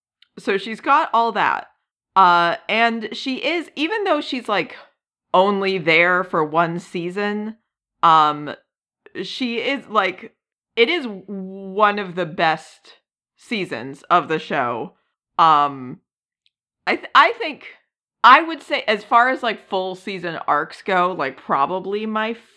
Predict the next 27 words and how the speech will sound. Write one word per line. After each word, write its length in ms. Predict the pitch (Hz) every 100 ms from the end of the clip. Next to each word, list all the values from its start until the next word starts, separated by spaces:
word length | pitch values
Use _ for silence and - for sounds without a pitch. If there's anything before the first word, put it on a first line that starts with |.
| -
favorite. 840 | 202 247 277 - 359 453 - - - _ _ _ _ _
Um, 840 | 202 196 190 185 185 180 175 175 175 _ _ _ _ _ _ _ _ -
and 500 | 285 277 233 220 -
she 460 | 208 - 233 226 208
has, 420 | 196 202 202 202
like, 300 | 202 185 - _
a 400 | 170 185 180 190
huge 680 | 185 202 196 196 190 - - _ _ _ _
impact 480 | 214 247 262 190 180
on 140 | 185 170
the 80 |
story 480 | 170 269 254 160 143
to 160 | 156 180
the 100 | 175
point 360 | - 185 -
where 420 | 175 170 165 160 - _ _ _ _
the 240 | 185 175 208
final 460 | - 202 208 208
<laughs> 0 |
episode 680 | 190 240 294 - - 233 196
of 240 | 185 202 180
Teen 220 | 233 196
Titans 680 | 311 220 170 156 175 - _ _ _ _ _ _ _ _
is 200 | 240 214
about 400 | 214 214 240 185
her. 260 | 196 -
<laughs> 40 | 165